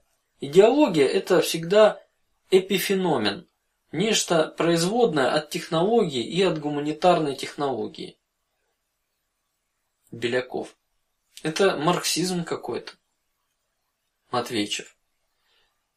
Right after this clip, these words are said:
С существенной поправкой. Маркс технику понимал слишком узко, эмпирически,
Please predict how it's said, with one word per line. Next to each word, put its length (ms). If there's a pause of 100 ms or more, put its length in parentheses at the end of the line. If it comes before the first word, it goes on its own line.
(160)
С 120
существенной 640
поправкой. 800 (500)
Маркс 540
технику 500
понимал 540
слишком 600
узко, 480
эмпирически, 920